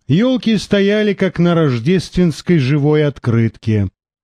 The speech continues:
Доктор расстегнул пихор, ему стало жарко, Перхуша с топором в руке подошёл к голове трупа.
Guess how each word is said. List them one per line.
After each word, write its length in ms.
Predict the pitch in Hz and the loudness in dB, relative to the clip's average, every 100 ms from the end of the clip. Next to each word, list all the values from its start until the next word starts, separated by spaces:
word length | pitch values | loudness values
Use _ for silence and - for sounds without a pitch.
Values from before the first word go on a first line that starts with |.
| _ _ - | _ _ -10
Доктор 440 | 147 285 - - 247 | -2 -2 0 -2 0
расстегнул 760 | 247 - - 226 196 214 202 | 0 -2 -2 0 2 2 0
пихор, 580 | - 180 - 196 262 254 | 0 -2 0 0 0 2
ему 200 | 214 175 | 2 0
стало 340 | 127 151 131 110 | 0 0 0 0
жарко, 920 | 87 185 220 220 208 - 208 208 202 | 0 0 2 0 -2 0 0 2 0
Перхуша 640 | - 127 - 147 143 - 131 | 0 -2 0 -2 0 0 -2
с 80 | - | -2
топором 560 | 131 139 135 180 170 | -2 0 0 0 0
в 20 | |
руке 320 | 143 139 175 185 | 0 0 -2 0
подошёл 600 | 127 123 110 170 165 143 | 0 0 0 0 0 0
к 40 | |
голове 460 | 127 135 135 143 147 | 0 0 0 0 0
трупа. 640 | - 160 143 - 85 | 0 0 0 -2 -4